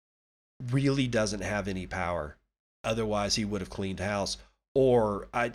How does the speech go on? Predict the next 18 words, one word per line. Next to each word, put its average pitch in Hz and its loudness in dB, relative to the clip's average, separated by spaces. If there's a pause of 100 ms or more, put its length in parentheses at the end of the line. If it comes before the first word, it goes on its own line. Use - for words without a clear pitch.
or 135 4
he 127 0
is 101 0
completely 117 -2
on 101 -2
board 101 -4
with 95 -6
exactly 98 -2
what 90 -6
Trump 95 -4
was 85 -6
doing, 95 -4
which 92 -6
means 101 -4
he's 90 -6
a 82 -8
fucking 90 -6
hypocrite. 73 -12